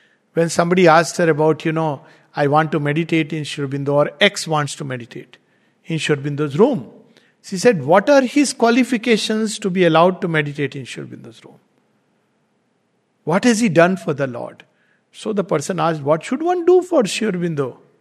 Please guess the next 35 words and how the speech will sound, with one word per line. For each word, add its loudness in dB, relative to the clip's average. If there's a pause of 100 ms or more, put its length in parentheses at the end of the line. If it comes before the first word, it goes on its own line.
(540)
So -10
she -8
said, -2
"You 2
must -4
give -2
something -2
of 0
yourself -2
to -6
Sri -10
Aurobindo." -14 (1120)
That -6
is -10
the -8
criteria. -8
Not -2
like 2
anybody 0
comes -4
and, -8
you -6
know, -10
you -4
are, -4 (420)
"Okay, -4
go 0
and -4
sit -8
inside." -10 (720)
So, 2 (440)
some -2
give 0
their 6
soul 0